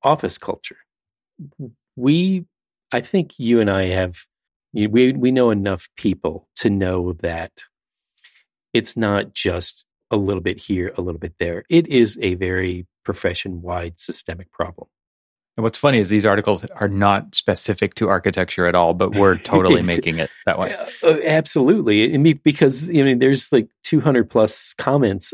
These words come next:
Speaker 1: on just the Entree Architect, um, you know, website or that, or Facebook page that is very much specifically about quiet quitting within the profession.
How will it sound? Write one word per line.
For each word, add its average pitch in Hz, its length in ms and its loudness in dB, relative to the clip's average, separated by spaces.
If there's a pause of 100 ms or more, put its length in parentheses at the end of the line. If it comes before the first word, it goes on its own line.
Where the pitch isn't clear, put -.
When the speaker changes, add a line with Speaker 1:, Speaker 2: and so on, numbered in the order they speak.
(120)
Speaker 1:
on 98 280 0
just 92 300 -6
the 95 240 -2 (380)
Entree 101 380 0
Architect, 110 600 -4 (160)
um, 92 400 -2
you 107 100 -2
know, 95 120 0
website 104 540 -2 (460)
or 104 260 0 (160)
that, 104 400 0 (540)
or 95 120 -2
Facebook 120 360 0
page 95 340 -4
that 107 180 4
is 113 180 0
very 123 400 4
much 139 560 -2 (200)
specifically - 760 2
about 104 400 -2
quiet 104 380 -2
quitting 98 380 -4
within 92 420 -4
the 92 80 -12
profession. 139 500 -4